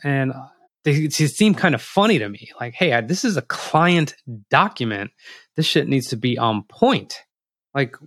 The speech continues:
is, is Aaron okay?" And then I find out maybe Aaron's on vacation or something like that. You know, we're a small company, okay? Like, so I, I'm not super ridiculous hands-on with all these things. People can come and go as they please sometimes. So that was information that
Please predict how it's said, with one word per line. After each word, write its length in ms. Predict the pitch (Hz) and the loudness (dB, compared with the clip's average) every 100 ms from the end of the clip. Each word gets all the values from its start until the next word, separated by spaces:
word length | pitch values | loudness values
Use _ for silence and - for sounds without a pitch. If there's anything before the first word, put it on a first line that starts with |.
| _ _ _ | _ _ _
is, 120 | 147 135 | -4 -2
is 280 | 143 131 | 0 2
Aaron 260 | 143 160 165 | 4 4 4
okay?" 480 | 156 147 208 151 - _ _ _ _ | 2 2 0 0 -6 _ _ _ _
And 360 | 139 139 135 127 | -2 0 2 0
then 120 | 135 | 2
I 100 | 135 | 0
find 300 | 123 139 127 | 0 0 2
out 320 | 123 123 113 | 0 0 -2
maybe 280 | 127 127 123 | -4 -2 0
Aaron's 360 | 123 123 123 113 | 0 0 0 -2
on 240 | 127 117 | -2 0
vacation 760 | 113 104 - 113 113 - - 123 _ _ _ - | -2 -4 -4 -4 -2 -6 -8 -14 _ _ _ -6
or 100 | 113 | 0
something 280 | 123 107 101 | 2 2 0
like 140 | 98 | 0
that. 180 | 107 107 | 0 2
You 60 | |
know, 80 | 139 | 2
we're 80 | 139 | 2
a 20 | |
small 240 | 135 139 117 | 2 0 2
company, 380 | 110 95 107 | 0 -2 -4
okay? 280 | 98 - 110 | -4 0 2
Like, 200 | 117 101 | 2 -2
so 420 | - 113 107 110 - | 0 0 0 -4 -6
I, 220 | - 127 | 0 0
I'm 140 | 120 131 | 0 0
not 300 | 123 120 117 | 0 0 -4
super 400 | - - 131 127 | -6 -2 0 0
ridiculous 440 | 117 113 110 113 - | -2 -4 -4 -6 -2
hands-on 400 | 120 107 107 104 | -2 0 -2 -2
with 120 | 104 | -2
all 100 | 101 | -2
these 220 | 101 - | -4 -4
things. 320 | 113 131 143 | -2 0 -2
People 260 | - 127 117 | -4 -4 -2
can 320 | - 117 107 | -2 0 -2
come 180 | - 127 | -2 0
and 80 | 113 | 2
go 120 | 117 | 0
as 80 | 110 | 0
they 80 | |
please 320 | 107 180 139 - | -2 0 0 -2
sometimes. 480 | 107 101 107 - | -6 -4 -8 -6
So 320 | - 147 120 135 _ _ _ - | 2 2 2 -2 _ _ _ -2
that 80 | 151 | 2
was 140 | 160 | 2
information 500 | 151 131 139 135 139 | 2 0 0 0 0
that 260 | 123 120 - | 0 0 -2